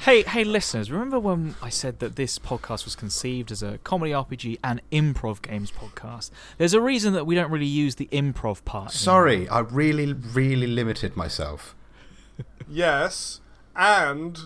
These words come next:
Speaker 3: Kowalski's gonna be a martial
Speaker 2: <laughs> There we
Speaker 3: artist.
Speaker 2: go. Yes,
Speaker 1: Yeah.
Speaker 2: and we're back to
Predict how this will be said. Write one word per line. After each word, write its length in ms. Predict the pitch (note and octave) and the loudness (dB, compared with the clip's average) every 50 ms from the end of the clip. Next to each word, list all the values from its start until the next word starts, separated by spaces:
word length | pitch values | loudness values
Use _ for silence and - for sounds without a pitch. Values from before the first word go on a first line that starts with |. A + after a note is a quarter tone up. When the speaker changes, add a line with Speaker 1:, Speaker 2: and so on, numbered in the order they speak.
| - - - | -16 -16 -8
Speaker 3:
Kowalski's 560 | - - D3+ D3+ D3+ B2+ - - - - - - | -2 0 4 8 10 10 12 12 10 10 8 6
gonna 180 | - - - | 6 4 4
be 120 | C#3 C#3 C#3 | 2 0 -2
a 60 | C#3 | -4
martial 360 | C#3 C#3+ C#3 C3+ - - C3+ | -4 -4 -4 -4 -6 0 4
Speaker 2:
<laughs> 0 | |
There 180 | - A2+ B2 B2 | 6 8 8 8
we 160 | A#2+ A2+ G#2 | 8 6 6
Speaker 3:
artist. 280 | A2 - F2 F2 - | 4 4 2 0 -4
Speaker 2:
go. 0 | - - - - | -8 -14 -12 -2
Yes, 340 | - G#2 G#2 G#2+ G#2 - A#2+ B2 | 0 2 2 2 2 0 -2 -2
Speaker 1:
Yeah. 240 | A#2+ G#2+ F#2+ F#2 F2+ | 0 2 2 2 0
Speaker 2:
and 180 | E2 D#2 D#2+ - - C#3+ - - - - E2+ | -2 -4 -8 -10 -12 -14 -14 -14 -12 -8 0
we're 120 | F#2 G2+ F#2+ | 2 4 6
back 200 | - A2+ - - | 6 6 4 4
to 80 | - | 2